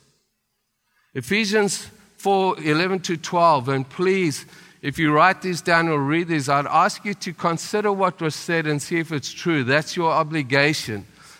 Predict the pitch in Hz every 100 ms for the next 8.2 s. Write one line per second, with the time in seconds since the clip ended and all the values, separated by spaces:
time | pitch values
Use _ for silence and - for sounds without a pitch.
0 | _ 123 123 127 123 123 120 123 123 117
1 | - - - 139 139 139 185 190 196 180
2 | 196 180 170 170 165 147 147 - - -
3 | 147 143 - 170 160 147 143 147 143 131
4 | - 240 - 170 131 110 - 127 123 135
5 | 160 170 165 - - 170 165 165 160 139
6 | 147 160 165 156 170 196 151 120 - -
7 | - - - - 151 160 165 190 185 -
8 | 165 123